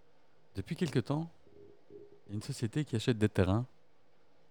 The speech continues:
à côté de bases militaires. Mais quand je dis ils achètent des terrains, ils ont claqué un milliard quand même autour, euh, de la base militaire au nord de, une solide base militaire quand même, un peu, euh, assez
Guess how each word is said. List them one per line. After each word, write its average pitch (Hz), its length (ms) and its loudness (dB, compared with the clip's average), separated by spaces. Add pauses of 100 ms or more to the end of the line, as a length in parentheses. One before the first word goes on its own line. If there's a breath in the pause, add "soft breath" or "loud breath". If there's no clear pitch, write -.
(160)
à 95 80 -6
côté 147 280 4
de 123 40 -6
bases 120 240 4
militaires. 87 560 0 (2000)
Mais 85 340 0
quand 90 160 -2
je 85 60 -4
dis 101 80 0
ils 90 140 -2
achètent 90 200 -2
des 85 80 -2
terrains, 117 380 0
ils 92 120 0
ont 85 60 -2
claqué 90 380 -2
un 92 140 2
milliard 135 380 4
quand 87 120 2
même 78 200 0 (1000)
autour, 101 440 2
euh, 90 220 6
de 87 120 -2
la 90 80 4
base 92 240 0
militaire 92 360 2
au 87 80 2
nord 90 300 2
de, 78 160 -4 (1300)
une 87 140 -2
solide 135 280 6
base 104 180 4
militaire 104 380 0
quand 123 100 -2
même, 120 180 0
un 87 80 0
peu, 95 160 -6
euh, 80 300 -4 (1080)
assez 98 320 0